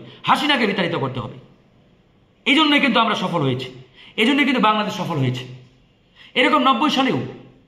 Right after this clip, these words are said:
এরশাদকে বিতাড়িত করা হয়েছিল, সম্ভব হয়েছিল শুধুমাত্র সবার ঐক্যবদ্ধতার কারণে। একাত্তর সালেও একই ঘটনা, সবাই অংশগ্রহণ করেছে বি-, বিধায় পাকিস্তানের হাত থেকে আমরা দেশকে স্বাধীন করতে পেরেছিলাম।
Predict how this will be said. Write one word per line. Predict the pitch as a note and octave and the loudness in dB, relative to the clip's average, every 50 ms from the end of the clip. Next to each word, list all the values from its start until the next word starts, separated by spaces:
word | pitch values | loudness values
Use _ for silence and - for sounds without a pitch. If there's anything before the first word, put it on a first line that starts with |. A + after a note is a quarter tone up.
| _ _ _ _ _ _ _ _ - | _ _ _ _ _ _ _ _ -2
এরশাদকে | A3+ B3+ B3 B3+ C4+ B3 G3+ C4 A3 | -2 -2 0 0 0 0 0 0 0
বিতাড়িত | G3+ - B3 B3 A#3 A#3+ | 0 0 0 0 0 0
করা | A3 A3+ A3+ F#3+ | 0 0 2 2
হয়েছিল, | G#3 A3 G#3 A3 G#3+ G#3 G3 G3+ - - - - - - | 2 0 0 0 0 0 -2 -2 -6 -12 -16 -18 -20 -12
সম্ভব | - - C4 D4 C4+ C#4 B3 | -2 2 2 4 4 4 4
হয়েছিল | A3+ A3 A3+ G#3+ | 4 2 0 -2
শুধুমাত্র | F#3 - G#3+ G#3+ G#3+ G#3 G3+ G3+ G3 G3 F3+ F#3 - - - | -4 -2 0 0 2 2 2 2 0 -2 -2 -2 -6 -10 -8
সবার | - G#3 G#3+ G#3+ A3 A3 G#3+ | -2 0 2 2 2 2 2
ঐক্যবদ্ধতার | G#3+ A3 G#3+ - - A3 G#3+ F3+ F3+ D3 D#3 D3 D#3 C#3+ | 0 -2 -2 -2 -4 -2 -2 0 0 -2 -2 -2 -2 -2
কারণে। | - C#3 B2+ A#2+ A#2 G#2 - - - - - - _ _ _ _ _ _ _ _ - _ _ _ _ _ _ _ _ _ _ _ _ - | -2 -2 -2 -2 -4 -6 -10 -14 -18 -20 -20 -20 _ _ _ _ _ _ _ _ -20 _ _ _ _ _ _ _ _ _ _ _ _ -2
একাত্তর | - C4+ F4 F4 F4 E4+ D4 | 0 2 2 0 0 0 -2
সালেও | - C4+ C#4+ D4 C#4 | 0 0 0 2 2
একই | C#4 C#4 D4+ C#4 A#3+ | 2 0 2 0 0
ঘটনা, | - B3 A#3 C#3 B2 - - - - - - _ _ _ _ - | 0 0 -4 -6 -8 -10 -16 -18 -20 -20 -20 _ _ _ _ -4
সবাই | - G#3 C4+ D#4 D#4 | 0 2 4 4 4
অংশগ্রহণ | D4+ C#4 B3+ - C#4+ B3 B3+ C4+ C4 | 4 2 0 0 0 2 2 2 2
করেছে | - C4 C4+ B3+ B3 B3 | 2 0 -2 0 0 0
বি-, | G3 A3+ A#3 A3 E3+ | 2 2 2 2 2
বিধায় | G#3 G3 A3 G#3 F#3 - - - - - - - - - | 2 2 4 2 2 -2 -6 -10 -12 -16 -18 -14 -4 -2
পাকিস্তানের | G#3+ A3 A#3 A3 - A#3 A3 G3 F3 | 0 0 0 -2 -4 -2 -2 0 0
হাত | G3 F#3 | -2 -2
থেকে | - F#3 G3 | -4 -2 -2
আমরা | F#3+ F#3 F3 F3+ | 0 0 -2 -2
দেশকে | E3+ - - E3+ D#3+ - - - - - - _ _ - | -4 -4 -4 -4 -6 -6 -6 -12 -20 -20 -20 _ _ -14
স্বাধীন | - C#3+ C#3+ D#3+ E3 | -10 -6 -6 -4 -4
করতে | D#3 E3+ E3+ E3+ | -4 -6 -8 -6
পেরেছিলাম। | E3+ F3 F3 E3+ - - C3+ | -6 -6 -6 -6 -8 -10 -12